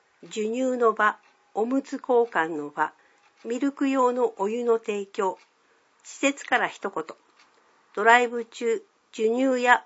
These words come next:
おむつ交換などが必要になった際は、気軽にお立ち寄りください。併設している子育て支援の部屋では、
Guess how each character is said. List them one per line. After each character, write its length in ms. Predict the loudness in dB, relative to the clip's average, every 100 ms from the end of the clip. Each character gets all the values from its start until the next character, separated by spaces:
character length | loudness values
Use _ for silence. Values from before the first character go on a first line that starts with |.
| -6
お 100 | -4
む 140 | -4
つ 100 | -4
交 260 | 0 2 2
換 280 | 2 2
な 140 | 2 0
ど 120 | -2
が 140 | -2
必 320 | -4 -6 -14 -2
要 220 | 2 2
に 100 | 2
な 140 | -2
っ 60 | -4
た 140 | -8 -6
際 280 | -4 -6
は、 160 | -6 -10 _ _ _
気 120 | -8
軽 260 | -2 0 0
に 220 | -4 -6 -8
お 80 | -8
立 280 | -4 -4 -2
ち 60 |
寄 60 | -4
り 120 | -4
く 100 | -6
だ 120 | -10
さ 160 | -6 -6
い。 100 | -8 _ _ _ _ _ _
併 200 | -2 0
設 320 | -2 -4 -6
し 80 | -8
て 180 | 0 2
い 60 | 2
る 100 | -2
子 160 | -4
育 260 | -4 0 0
て 140 | -2
支 220 | -6 -4
援 120 | -2 -2
の 120 | -4
部 100 | -4
屋 140 | -6
で 160 | -6 -2
は、 180 | -2